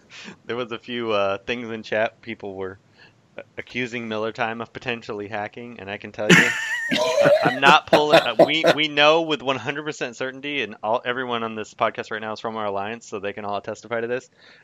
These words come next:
Speaker 1: Miller Time does not know how to hack. When he
Speaker 2: No.
Speaker 1: posts this video or images of the thing, the s-,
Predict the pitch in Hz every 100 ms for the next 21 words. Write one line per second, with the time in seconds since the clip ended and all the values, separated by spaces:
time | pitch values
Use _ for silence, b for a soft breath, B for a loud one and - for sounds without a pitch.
0 | b _ _ _ - 117 131 131 127 123
1 | 117 110 110 113 113 107 104 104 120 -
2 | - _ _ _ _ 104 110 123 123 110
3 | 98 90 127 107 110 117 131 131 113 110
4 | - 120 127 139 143 - 107 110 104 95
5 | _ _ _ 107 - 110 117 - 107 104